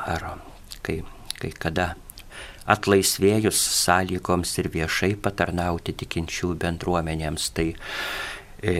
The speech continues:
Lietuvoje, nors, aišku, susiduriam su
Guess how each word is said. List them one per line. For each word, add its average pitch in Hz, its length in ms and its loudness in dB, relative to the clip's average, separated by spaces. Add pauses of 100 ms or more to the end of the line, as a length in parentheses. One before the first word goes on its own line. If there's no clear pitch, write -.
(120)
Lietuvoje, 92 880 4 (200)
nors, 95 560 4
aišku, 87 440 0
susiduriam 90 840 2
su - 340 2